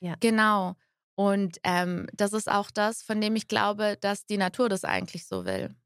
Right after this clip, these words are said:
Speaker 1: Was denkst du, wieso dann die Männer so ein Spielchen mit uns spielen? Ich,
Speaker 2: Ähm.
Speaker 1: du hast einen Post auf Threads gemacht, wenn er
Speaker 2: Mhm.
Speaker 1: dir nach neun Uhr schreibt. <laughs> Was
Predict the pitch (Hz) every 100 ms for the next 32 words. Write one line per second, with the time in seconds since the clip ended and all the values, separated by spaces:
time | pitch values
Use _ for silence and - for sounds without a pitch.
0 | _ _ _ _ _ - 185 190 196 -
1 | 208 202 196 190 180 170 160 170 170 170
2 | 165 - 147 - 233 214 208 214 - -
3 | 202 202 285 359 - _ _ _ _ _
4 | _ _ _ _ _ _ _ 196 196 190
5 | 196 202 196 170 180 180 170 - 160 139
6 | - 190 165 - - _ 202 190 - 220
7 | 180 170 165 180 170 175 - 170 - -
8 | 165 - - _ _ _ _ _ 214